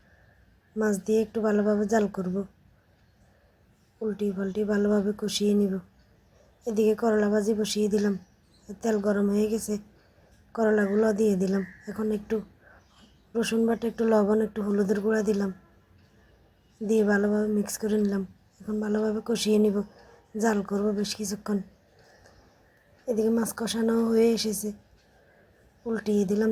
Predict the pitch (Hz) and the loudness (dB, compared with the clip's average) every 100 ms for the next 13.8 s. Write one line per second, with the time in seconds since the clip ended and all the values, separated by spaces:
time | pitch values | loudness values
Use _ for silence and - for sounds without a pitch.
0 | 208 202 220 214 208 214 214 220 208 202 | 2 -2 -2 -2 0 0 0 -2 -4 -4
1 | 202 208 190 - _ _ _ 226 - 220 | 0 -2 -2 -10 _ _ _ -4 0 2
2 | 220 214 - _ - 214 208 214 214 220 | 2 -2 -8 _ -12 -6 -4 -2 0 2
3 | 208 202 202 208 - - _ - _ _ | 2 0 0 -2 -4 -20 _ -20 _ _
4 | - 240 226 226 226 214 240 226 226 226 | -4 0 2 4 4 4 2 2 2 0
5 | 240 220 - _ 226 214 - 240 233 214 | -2 -4 -6 _ -6 -6 -4 -2 0 2
6 | 208 208 - _ _ _ - _ 226 233 | 0 -2 -6 _ _ _ -20 _ 0 2
7 | 208 214 226 226 214 214 208 233 202 208 | 2 2 0 -2 -4 -6 -6 -4 -2 0
8 | 190 180 180 - - _ _ _ _ _ | 0 0 -4 -8 -16 _ _ _ _ _
9 | _ _ _ _ _ _ _ _ _ _ | _ _ _ _ _ _ _ _ _ _
10 | 240 214 220 226 208 - 220 226 226 220 | -2 0 2 0 -2 -6 -6 -2 0 2
11 | 214 220 220 208 214 - _ 214 208 196 | 4 2 0 -2 -4 -8 _ -2 0 2
12 | 214 208 226 208 190 196 190 - - - | 2 2 2 2 0 -2 -4 -8 -20 -20
13 | - - 226 208 214 202 202 220 | -20 -8 -4 0 2 2 2 2